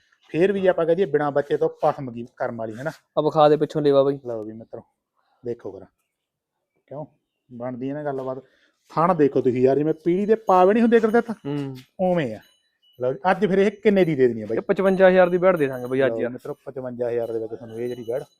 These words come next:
Speaker 1: ਮਿਲ ਜਾਣੀ ਹੈ। ਇੱਕ ਵਾਰ ਨਾ ਲੋਕੇਸ਼ਨ ਬੋਲ ਕੇ, ਮੋਬਾਈਲ ਨੰਬਰ ਬੋਲ ਦੇ, ਕਿਉਂਕਿ ਬਾਕੀ ਦਾ ਤਕਰੀਬਨ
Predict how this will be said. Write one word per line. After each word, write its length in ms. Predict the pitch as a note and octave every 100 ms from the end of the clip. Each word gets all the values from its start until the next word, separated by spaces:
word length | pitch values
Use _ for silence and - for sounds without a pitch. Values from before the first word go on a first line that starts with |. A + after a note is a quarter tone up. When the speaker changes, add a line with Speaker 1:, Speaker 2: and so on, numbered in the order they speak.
| -
Speaker 1:
ਮਿਲ 200 | A#2 G2+
ਜਾਣੀ 220 | G#2 A2+
ਹੈ। 20 |
ਇੱਕ 320 | C3 _ - F#3
ਵਾਰ 160 | F#3
ਨਾ 80 | G#3
ਲੋਕੇਸ਼ਨ 440 | F#3+ E3+ D#3+ D#3
ਬੋਲ 180 | D3+ D#3+
ਕੇ, 160 | D#3+ F3+
ਮੋਬਾਈਲ 400 | C#3+ D3 D3 D#3+
ਨੰਬਰ 220 | D#3+ E3
ਬੋਲ 240 | C#3 C3
ਦੇ, 100 | C3+
ਕਿਉਂਕਿ 340 | D#3+ - E3 F3
ਬਾਕੀ 320 | D#3 D3+ D#3+
ਦਾ 100 | E3
ਤਕਰੀਬਨ 480 | E3 - D#3+ F#3+